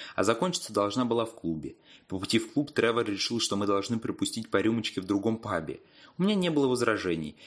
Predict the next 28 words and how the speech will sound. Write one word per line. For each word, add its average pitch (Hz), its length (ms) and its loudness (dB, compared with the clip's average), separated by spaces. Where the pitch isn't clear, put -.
хотя 101 260 2
мы 98 160 2
и 95 60 2
были 120 200 2
в - 60 0
карнавальных 98 560 0
костюмах. 76 520 -4
Не 101 120 2
знаю 101 240 2
точно, 107 340 2
как 101 180 -4
мы 113 120 2
выглядели, 113 560 2
врываясь 98 480 0
внутрь, 127 380 2
но 98 120 0
в - 80 -16
пабе 123 220 2
стало 117 320 2
так 143 260 0
тихо, 92 300 -2
что - 200 0
и 127 60 4
муху 131 320 -2
можно 85 300 -2
было 85 180 0
бы 85 120 0
услышать. 85 640 -4